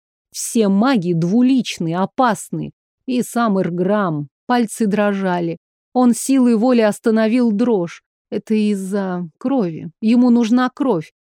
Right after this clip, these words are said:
Не та, которую ему приносили. Кроликов, коров,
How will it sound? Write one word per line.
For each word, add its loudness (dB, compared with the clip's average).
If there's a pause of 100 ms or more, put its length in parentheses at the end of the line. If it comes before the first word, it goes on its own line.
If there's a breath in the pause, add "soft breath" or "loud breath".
Не 4
та, 2
которую 2
ему 2
приносили. -2
Кроликов, 0
коров, 0